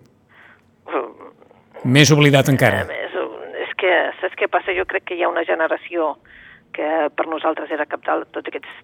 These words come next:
Speaker 1: autors eren, no?, autors de, de referència,
Speaker 2: Sí.
Speaker 1: per dir-ho d'alguna manera, mm, i... i això ha passat.
Speaker 2: I centenari de Guillem Viladot, que suposo que també oblidadíssim.
Speaker 1: Oblidadíssim, oblidadíssim,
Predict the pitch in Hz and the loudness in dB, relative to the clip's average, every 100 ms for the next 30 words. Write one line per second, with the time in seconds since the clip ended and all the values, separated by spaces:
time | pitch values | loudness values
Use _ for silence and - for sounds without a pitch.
0 | _ _ _ _ 160 - 175 160 160 165 | _ _ _ _ -6 0 2 2 -2 -8
1 | 160 156 156 139 170 240 - 160 160 170 | -10 -12 -16 -8 -2 -2 -2 -4 -2 -4
2 | 151 156 - 156 156 160 156 160 202 - | -2 -2 -2 -4 -4 -2 -2 -6 -6 -8
3 | 180 220 - - 117 123 - - 160 156 | -6 -6 -4 -4 -2 -4 -10 -6 -4 -2
4 | 160 160 160 175 226 320 - _ _ _ | -2 -2 -2 0 -2 -4 -16 _ _ _
5 | _ - 180 165 156 156 151 143 - - | _ -16 -12 -10 -10 -10 -10 -14 -16 -10
6 | 180 160 151 151 143 139 139 139 135 143 | -6 -4 -6 -6 -6 -8 -8 -8 -10 -12
7 | 147 160 - - 135 151 - - - - | -12 -10 -8 -4 -4 -4 -4 -8 -10 -12
8 | - _ _ - 120 113 110 127 113 120 | -12 _ _ -2 2 4 4 4 4 6
9 | 120 156 139 120 117 117 120 120 175 143 | 6 6 6 4 4 4 4 4 4 2
10 | - - _ - - 107 113 117 127 117 | -2 -12 _ -6 -4 -2 0 2 2 4
11 | 110 135 143 156 - - 131 117 113 113 | 6 6 4 -2 -10 -10 -4 0 2 4
12 | 131 135 120 98 90 - 156 156 135 139 | 6 4 2 -2 -6 -6 -6 -4 -6 -8
13 | - - - - - - - - - - | -10 -16 -20 -20 -16 -12 -12 -12 -14 -16
14 | - | -20